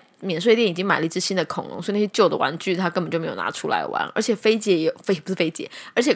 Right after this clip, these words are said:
空姐也有给她一，一个那个图画本。所以就是，呃，你的焦虑好像其实早就有帮你想到了，也许你什么都不准备的去到那边呢，也是有，也是有办法可以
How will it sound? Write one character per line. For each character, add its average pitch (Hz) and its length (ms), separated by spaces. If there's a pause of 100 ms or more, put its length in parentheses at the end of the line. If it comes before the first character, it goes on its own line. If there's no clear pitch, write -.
空 254 340
姐 254 160
也 165 160
有 180 140
给 185 240
她 165 220
一， 185 160
一 - 140
个 - 280
那 175 100
个 - 240 (220)
图 180 180
画 185 320
本。 - 100 (360)
所 - 180
以 233 100
就 214 140
是， 208 280 (500)
呃， 175 300
你 180 140
的 175 140
焦 277 300
虑 294 200
好 - 180
像 240 280
其 175 160
实 170 140
早 160 180
就 285 100
有 269 100
帮 240 180
你 214 80
想 - 280
到 - 160
了， 78 120
也 196 140
许 262 140
你 202 120
什 175 140
么 135 100
都 208 100
不 202 140
准 - 220
备 170 200
的 160 120
去 - 220
到 180 140
那 175 160
边 160 240
呢， 147 220 (340)
也 175 160
是 247 300
有， 175 200 (300)
也 165 180
是 247 320
有 165 120
办 208 200
法 156 140
可 - 160
以 165 180